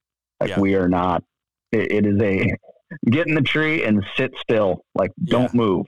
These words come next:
Speaker 1: that kind of thing. You know what I mean? Sure, we might have a bit of a hike, uh, going in and out of there, but other than that, it's like, can you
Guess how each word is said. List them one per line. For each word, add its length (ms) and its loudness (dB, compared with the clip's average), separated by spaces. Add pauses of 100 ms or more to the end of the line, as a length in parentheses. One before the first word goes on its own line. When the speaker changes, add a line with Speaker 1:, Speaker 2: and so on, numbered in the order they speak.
(140)
Speaker 1:
that 200 -2
kind 180 0
of 120 -2
thing. 280 0
You 80 0
know 60 2
what 100 2
I 40 2
mean? 200 2
Sure, 200 0
we 100 2
might 160 0
have 160 2
a 40 0
bit 160 2
of 60 0
a 80 0
hike, 340 0 (220)
uh, 220 2
going 340 0
in 120 0
and 120 2
out 160 0
of 80 -2
there, 260 0 (560)
but 220 0
other 260 0
than 120 2
that, 260 0
it's 220 -2
like, 240 0 (1300)
can 180 0
you 100 0